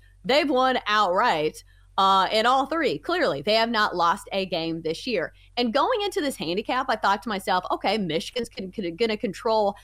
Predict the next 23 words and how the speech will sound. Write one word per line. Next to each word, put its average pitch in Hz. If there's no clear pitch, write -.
the 240
line 214
of 185
scrimmage. 170
Their 170
offensive 220
line 226
is 180
big, 233
physical. 233
They're 349
going 240
to 311
be 190
able 170
to 185
dictate 151
the 160
pace 202
and 226
run 170
the 175
football." 170